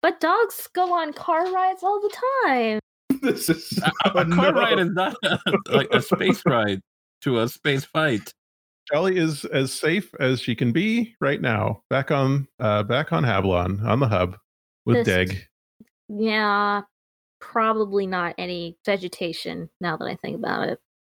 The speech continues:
Speaker 4: Yeah.
Speaker 2: There you go. There we go.
Speaker 4: I, I didn't think it would be fair to send Jolly into space right now, into the middle of a battle.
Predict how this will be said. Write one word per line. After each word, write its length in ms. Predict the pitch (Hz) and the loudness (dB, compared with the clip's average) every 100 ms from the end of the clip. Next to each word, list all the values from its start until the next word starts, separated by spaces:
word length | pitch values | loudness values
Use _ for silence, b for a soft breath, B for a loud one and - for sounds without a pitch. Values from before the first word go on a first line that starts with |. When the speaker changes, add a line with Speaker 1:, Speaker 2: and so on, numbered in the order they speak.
| _ _ _ _ _ _ - | _ _ _ _ _ _ -6
Speaker 4:
Yeah. 280 | 101 92 104 _ _ _ | -2 -2 -4 _ _ _
Speaker 2:
There 160 | 98 98 | -4 -2
you 100 | 92 | -2
go. 300 | 87 85 87 _ _ _ _ _ - | -2 -4 -4 _ _ _ _ _ -6
There 140 | 98 | -4
we 60 | - | 0
go. 180 | 117 90 | 0 0
Speaker 4:
I, 80 | 117 | 0
I 40 | |
didn't 220 | 156 170 | 0 0
think 200 | - 151 | -2 -2
it 80 | 151 | 0
would 140 | 131 | 2
be 80 | 123 | 0
fair 360 | 110 110 92 101 | 0 0 0 0
to 120 | 123 | 0
send 220 | - 101 | 2 2
Jolly 280 | 95 92 95 | 2 2 2
into 140 | 104 101 | 2 0
space 360 | - 95 - | 0 0 0
right 140 | 98 - | -2 0
now, 200 | 92 107 | 0 2
into 240 | 117 117 | 2 2
the 80 | 110 | 2
middle 240 | 110 107 | 2 2
of 80 | 98 | 2
a 60 | 95 | 2
battle. 440 | 92 90 101 - | 2 2 -2 -4